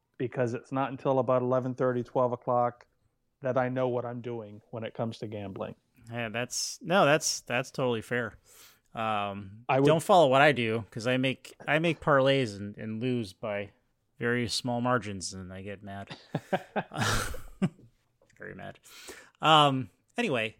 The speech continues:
Speaker 2: <laughs> I think it's time for the metric before, uh, before all our audio stuff explodes.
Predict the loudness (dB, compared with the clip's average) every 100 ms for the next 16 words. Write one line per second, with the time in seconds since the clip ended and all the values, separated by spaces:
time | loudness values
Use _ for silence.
0 | _ _ 8 8 8 6 4 4 0 -4
1 | -4 -4 -2 -2 0 -2 -6 -4 -4 -6
2 | -6 -2 0 0 2 2 2 2 2 0
3 | -2 -6 -10 -20 -20 _ -8 2 2 6
4 | 6 6 6 4 2 -2 -2 -2 -4 -8
5 | -6 -4 -4 -6 -10